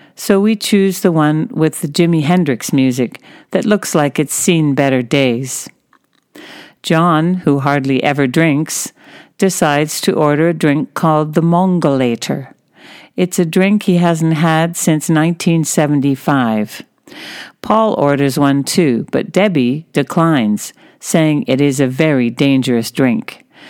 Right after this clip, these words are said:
She recalls the damage it has done in the past. I have a very flat Coca-Cola and decide that while these bars are very cool, if John is tempted to drink Mongolators,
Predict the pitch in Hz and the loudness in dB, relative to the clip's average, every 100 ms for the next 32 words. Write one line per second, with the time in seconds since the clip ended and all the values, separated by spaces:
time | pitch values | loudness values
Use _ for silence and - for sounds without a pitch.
0 | - - 214 170 139 - 170 143 135 139 | -16 -2 0 0 0 0 2 0 0 -4
1 | 131 - 160 160 131 113 131 113 _ _ | -4 -2 0 2 0 -2 -2 -4 _ _
2 | - - 143 123 - 135 127 113 113 - | -12 -4 -2 -2 0 0 2 0 -2 -2
3 | 180 151 113 - - - _ - - - | 0 0 -2 -6 -14 -20 _ -20 -20 -20
4 | - _ _ - 160 165 151 139 151 - | -20 _ _ -2 0 2 0 0 -2 -2
5 | 131 135 131 127 123 123 - - 151 147 | 0 0 2 2 0 -2 -4 -2 0 -2
6 | - - 151 - 135 - 156 139 131 160 | -6 -2 -2 -2 -4 0 2 0 -2 -4
7 | - - - - - 208 180 170 - 151 | -8 -20 -20 -12 -2 0 2 0 0 2
8 | 143 143 143 156 196 175 151 139 135 147 | 2 0 -2 0 0 2 0 -2 0 0
9 | 139 135 131 123 135 123 113 - 202 160 | 2 0 -2 -2 0 0 -2 0 0 2
10 | 123 131 _ - - - - 165 - 196 | -2 -4 _ -20 -20 -10 -4 -4 0 0
11 | 196 185 165 - 170 165 147 131 151 135 | 2 0 -2 -2 -2 0 -4 -2 -4 0
12 | 160 151 - - - 151 156 156 139 131 | 0 0 -4 -12 -4 0 2 2 2 2
13 | 127 123 123 127 - | 2 0 -2 -4 -8